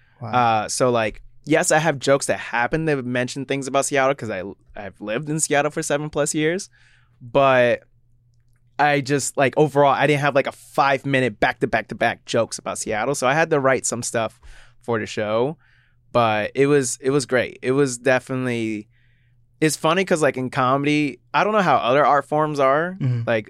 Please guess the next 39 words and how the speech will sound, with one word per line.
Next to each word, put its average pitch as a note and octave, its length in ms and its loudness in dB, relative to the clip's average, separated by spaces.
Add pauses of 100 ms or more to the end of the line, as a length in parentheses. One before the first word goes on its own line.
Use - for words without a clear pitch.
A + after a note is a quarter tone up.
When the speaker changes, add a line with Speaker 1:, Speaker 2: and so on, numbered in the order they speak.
(120)
Speaker 2:
other C3 200 4
art B2+ 180 2
forms C3 180 -6
that G#2+ 100 -2
require A2+ 300 -4
you A2 140 -6
to A2 80 -12
do A2+ 160 -6
live A2 260 -4
performances, A#2 640 -8
but A#2 220 -6 (440)
comedy F#3 440 2
is D3 140 0
one B2 440 0
that, A2 200 -2
like, G#2+ 380 -6 (600)
is C3+ 200 0
just E3 220 0
this E3 200 -2
very B2+ 600 2
painful B2 640 -4
grind A2+ 680 -8
Speaker 1:
Yeah. A2+ 260 -8 (300)
Speaker 2:
that B2 280 2
really C3 680 2
breaks A#2 640 -2
at A2+ 140 0
your A2+ 160 -6
soul G#2+ 560 -4
and A#2+ 120 -8
can G#2+ 140 -10
tear A2 240 -2
you G#2+ 160 -6
down. G2+ 480 -10 (540)
But C#3+ 180 0
the C3+ 80 -2
highs F#3 600 0
in A2+ 120 -6
it D2 220 -12